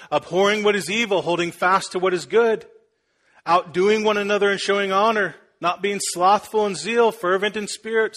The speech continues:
so on and so forth. So what this means, to put it in some other words, it is to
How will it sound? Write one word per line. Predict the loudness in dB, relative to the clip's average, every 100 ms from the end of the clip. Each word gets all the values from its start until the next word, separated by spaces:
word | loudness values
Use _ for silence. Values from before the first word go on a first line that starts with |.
| -4
so | -4 -2
on | -2 -4
and | -4
so | -4
forth. | -4 -8 -14 -18 _ _ _ _ _ _ _ _ _ _ _ _ _ _ _ _ _ _ _ _
So | -6
what | 0 2
this | 2 -2
means, | -2 -2 -2 -4 -6
to | -8
put | -4 0
it | 0
in | -2
some | -6 -4
other | -2 0
words, | 2 2 0 -2 -8 -14 _ _ _ _ _ _ _
it | 0 2
is | 2
to | -6